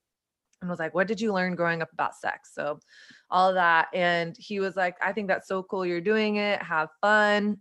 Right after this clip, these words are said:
<clears throat> And then afterwards, it was like, "How was that?" And I was like, "It was really good." And it was kinda like conversation over. And it was only in hindsight that I looked back and thought, "Man, it could have been really cool if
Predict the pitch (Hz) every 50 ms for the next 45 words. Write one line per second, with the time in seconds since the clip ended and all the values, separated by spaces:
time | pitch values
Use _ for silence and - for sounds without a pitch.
0 | _ _ - 277 262 262 247 208 208 208 - - 196 190 185 185 190 190 190 -
1 | - 190 190 190 185 180 - - 175 175 156 170 160 156 - - 160 156 160 165
2 | 196 214 214 185 185 196 190 190 190 190 - - 160 151 151 143 147 143 147 143
3 | 156 151 151 151 151 196 196 196 196 196 190 - 165 165 160 160 165 165 - -
4 | 190 180 170 151 - - 180 165 156 160 151 - 151 151 - 147 147 143 - -
5 | - - - _ _ _ - - - - - - - - 214 214 220 226 226 220
6 | 254 269 294 302 277 247 220 190 185 185 190 196 196 185 - 180 165 160 170 165
7 | 165 160 160 165 170 165 - - 165 156 156 160 - 160 165 - 165 151 143 -
8 | - _ _ _ _ _ - 208 214 220 214 202 160 - - - - 226 214 247
9 | 254 320 330 285 220 175 180 185 185 185 180 180 - - 190 190 185 180 175 165
10 | 165 151 - - 151 151 147 160